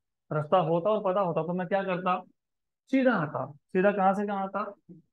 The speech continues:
एच टू सी, correct? Good। तो resultant vector is single vector। अब थोड़ा सा मैं और चेंज करूंगा,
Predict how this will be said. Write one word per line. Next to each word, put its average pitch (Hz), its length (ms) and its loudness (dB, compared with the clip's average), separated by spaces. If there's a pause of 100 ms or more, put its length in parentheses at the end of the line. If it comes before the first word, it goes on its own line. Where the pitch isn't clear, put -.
(840)
एच 165 280 -4
टू 220 220 4 (360)
सी, 127 260 -4 (440)
correct? 196 360 -2 (560)
Good। 156 240 8 (200)
तो 196 80 8
resultant 196 480 8
vector 202 340 6 (880)
is 190 200 2 (1800)
single 156 460 0
vector। 123 480 -4 (560)
अब 202 180 4
थोड़ा 185 180 2
सा 196 120 -4
मैं 190 140 -2
और 175 240 0
चेंज 156 400 -2
करूंगा, 120 440 -6